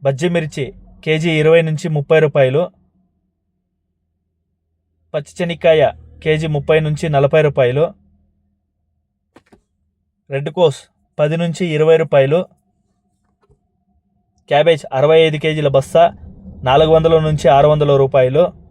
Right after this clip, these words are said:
స్వీట్ పొటాటో కేజీ ముప్పై రూపాయలు. టమాటా చెర్రీ అరవై రూపాయలు. దోసకాయ ఐదు నుంచి పది రూపాయలు.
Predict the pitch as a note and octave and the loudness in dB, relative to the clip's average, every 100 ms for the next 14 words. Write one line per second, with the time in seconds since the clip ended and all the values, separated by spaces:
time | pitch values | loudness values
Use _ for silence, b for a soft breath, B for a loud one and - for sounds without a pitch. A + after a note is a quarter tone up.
0 | _ _ _ _ _ _ _ _ _ - | _ _ _ _ _ _ _ _ _ -4
1 | F#3 - E3 D#3+ D3+ C#3+ G#2+ _ _ _ | -4 0 2 2 2 2 0 _ _ _
2 | _ _ E3 D#3+ E3+ D3+ C#3 D#3+ D3+ C#3+ | _ _ 0 0 0 -4 0 2 2 2
3 | B2+ C#3+ F3 - - - - _ - - | 0 2 -2 -4 -20 -20 -20 _ -20 -20
4 | - - - D3+ E3+ E3+ F3 D3+ C3 G#2 | -20 -10 -4 0 0 0 0 0 0 -4
5 | _ _ _ - C3 D#3 D#3 C#3+ C3 C3 | _ _ _ -2 2 4 2 2 0 0
6 | F3 - _ _ _ _ _ _ - C3 | -4 -6 _ _ _ _ _ _ -8 0
7 | E3 - D#3 D3+ C3+ - _ _ _ _ | 0 0 2 4 4 0 _ _ _ _
8 | _ - C3+ D3+ E3 D#3+ F3+ D3+ C#3+ D#3 | _ -4 -2 -2 -4 -4 -6 -4 -2 -2
9 | D#3 D3 C3 C3 F3+ | 0 2 2 0 -4